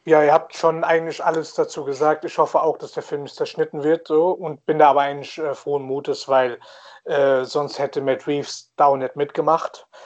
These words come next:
und der wird sich nicht diese ganze Mühe geben und man merkt ja auch, dass der sich wirklich was bei denkt und der wird's nicht zulassen, dass de-, sein Film da einfach zerschnitten wird. Also da bin ich recht positiv noch gestimmt, sehr optimistisch. Ähm, ich hoffe auch, dass der Film nicht so viel Humor hat,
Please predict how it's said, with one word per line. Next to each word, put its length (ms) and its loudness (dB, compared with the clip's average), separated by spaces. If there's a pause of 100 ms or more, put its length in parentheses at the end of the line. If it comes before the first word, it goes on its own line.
(140)
und 280 -6
der 140 4
wird 140 -4
sich 140 -12
nicht 180 -8
diese 140 -8
ganze 260 2
Mühe 280 -2
geben 240 2
und 180 -4
man 120 2
merkt 220 4
ja 80 6
auch, 100 2
dass 180 -10
der 140 2
sich 140 -12
wirklich 220 -10
was 420 -4
bei 220 0
denkt 480 -4 (240)
und 160 -14
der 140 2
wird's 240 -4
nicht 180 -12
zulassen, 380 -2
dass 160 -6
de-, 240 0
sein 240 0
Film 180 -2
da 100 0
einfach 200 -4
zerschnitten 480 -4
wird. 160 4
Also 240 0
da 120 6
bin 180 -2
ich 180 -8
recht 280 -6
positiv 600 -10
noch 140 -6
gestimmt, 320 -10
sehr 80 4
optimistisch. 680 0 (500)
Ähm, 600 4
ich 140 -6
hoffe 240 6
auch, 140 4
dass 160 -8
der 100 2
Film 200 -4
nicht 140 -10
so 60 -12
viel 160 -10
Humor 340 0
hat, 320 -4